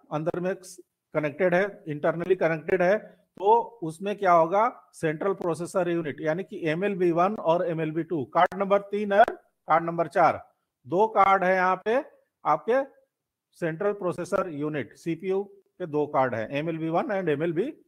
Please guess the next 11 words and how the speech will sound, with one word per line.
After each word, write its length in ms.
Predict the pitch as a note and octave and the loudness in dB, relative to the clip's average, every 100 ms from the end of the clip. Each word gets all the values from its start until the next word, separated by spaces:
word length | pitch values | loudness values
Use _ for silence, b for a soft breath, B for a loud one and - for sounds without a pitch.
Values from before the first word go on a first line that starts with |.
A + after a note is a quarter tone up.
| _ _ _ - | _ _ _ -4
टू। 320 | D#3 A2 - _ _ _ _ _ _ _ _ _ _ _ _ _ _ _ _ _ _ _ _ _ _ - | -4 -4 -8 _ _ _ _ _ _ _ _ _ _ _ _ _ _ _ _ _ _ _ _ _ _ -8
तो 80 | E3+ | -6
जो 260 | D3 F3 | -2 0
भी 180 | G3 C4 | 0 -4
प्रोसेसिंग 680 | C4+ G#3+ G#3 G#3 F#3+ A#3 A3+ | -4 -2 0 0 -2 -4 0
का 120 | G#3 | 0
काम 360 | F#3+ D3 C#3+ | 2 0 0
है, 460 | B2 C#3+ G#2+ - - D3 | 2 4 2 -2 -12 -6
यानी 220 | D3 F#3+ | -4 -6
कि 180 | - F3+ | -8 -4
जो 480 | F3+ G#3+ G#3+ - | 0 0 0 -8